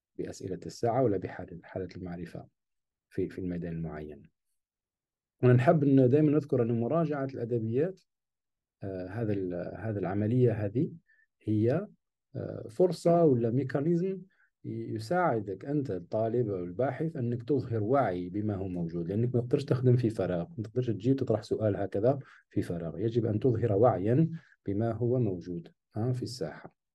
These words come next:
فمراجعة الأدبيات تمكنك من ذلك. مراجعة الأدبيات كذلك هي فرصة لإظهار قدرتك على تفسير ما هو موجود، يعني لا يكفي أن تكون واعيا بما هو موجود فقط في ميدان معين ولا أين وصلت الأبحاث في ميدان معين،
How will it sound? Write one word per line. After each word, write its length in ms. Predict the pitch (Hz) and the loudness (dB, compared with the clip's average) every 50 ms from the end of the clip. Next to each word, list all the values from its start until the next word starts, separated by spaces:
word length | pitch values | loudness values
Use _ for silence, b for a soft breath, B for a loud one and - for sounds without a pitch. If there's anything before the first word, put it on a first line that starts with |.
| _ _ _ _ _ _ _ _ _ _ _ | _ _ _ _ _ _ _ _ _ _ _
فمراجعة 720 | _ - - 110 113 110 110 110 104 101 104 110 120 117 107 | _ 0 2 2 2 2 -2 -2 -2 0 4 4 4 4 4
الأدبيات 400 | 101 101 95 101 98 117 135 135 | 2 0 0 2 4 4 4 4
تمكنك 500 | 131 113 107 104 107 - 104 98 90 - | 4 2 0 0 -2 -4 -4 -4 -4 -4
من 180 | 90 87 87 85 | -6 -6 -6 -6
ذلك. 320 | 85 87 85 85 85 - _ B B B B B B B - | -6 -6 -6 -8 -10 -14 _ B B B B B B B 4
مراجعة 440 | 117 131 165 185 170 165 165 156 160 | 6 8 8 8 8 8 8 8 6
الأدبيات 560 | 156 131 127 123 135 123 127 143 156 160 156 160 | 4 4 6 6 6 8 8 8 8 8 6 6
كذلك 460 | - 127 123 143 143 135 135 135 143 | 2 2 4 4 4 4 2 2 2
هي 260 | 131 120 117 117 113 | 2 2 2 2 0
فرصة 480 | 110 - 143 147 139 135 - - 127 127 | 0 0 -2 0 -2 -2 -2 -2 0 0
لإظهار 640 | 123 117 110 113 104 - - - 123 117 113 110 | 0 0 -2 -4 -6 -8 -8 -6 -2 -2 -2 -2
قدرتك 600 | 107 - - 110 101 117 135 156 151 - - 127 | -2 -4 -4 0 2 4 4 4 2 0 -2 -2
على 240 | 139 127 120 117 113 | -2 0 0 0 -2
تفسير 500 | - - 107 - - - - 147 151 139 | -2 -4 -4 -6 -2 2 6 8 8 8
ما 120 | 123 107 90 | 6 4 2
هو 160 | 90 95 90 | 0 -4 -4
موجود، 440 | 87 87 85 82 80 82 82 - - - _ _ _ _ _ - | -4 -6 -6 -8 -8 -10 -12 -12 -14 -20 _ _ _ _ _ -6
يعني 140 | 92 95 101 | -2 2 4
لا 120 | 107 127 | 6 8
يكفي 280 | 139 135 135 131 127 123 | 8 8 8 6 6 4
أن 100 | 117 107 | 4 4
تكون 280 | - 110 104 117 107 104 | 2 0 0 2 2 4
واعيا 400 | 104 117 131 127 117 113 107 101 | 6 6 6 6 6 4 2 0
بما 260 | 98 101 95 98 95 | 0 -2 -4 -4 -6
هو 200 | 92 95 98 95 | -6 -6 -6 -6
موجود 340 | 95 95 92 92 110 107 110 | -4 -4 -4 -2 -2 -2 -2
فقط 380 | - 104 101 - 95 87 - | -4 -6 -6 -6 -8 -12 -10
في 160 | - - 95 | -8 -8 -6
ميدان 360 | 92 87 90 90 98 95 92 92 | -6 -6 -8 -6 -6 -6 -6 -6
معين 480 | 90 85 87 92 101 113 143 156 156 | -6 -6 -4 2 4 6 8 8 8
ولا 340 | 135 101 92 92 90 92 104 - b b b b b b b b | 8 6 4 2 0 -2 -4 -6 b b b b b b b b
أين 120 | 98 95 92 | -6 -4 -2
وصلت 400 | 92 98 95 - 101 101 - - | -2 -4 -2 0 0 -2 -2 -2
الأبحاث 360 | - 92 82 - - 98 - | -6 -10 -10 -8 -10 -10 -8
في 120 | - 101 | -8 -8
ميدان 320 | 92 92 90 90 90 92 90 | -6 -6 -6 -6 -6 -6 -6
معين، 460 | 87 87 92 104 127 160 185 175 | -6 -4 0 2 4 4 2 2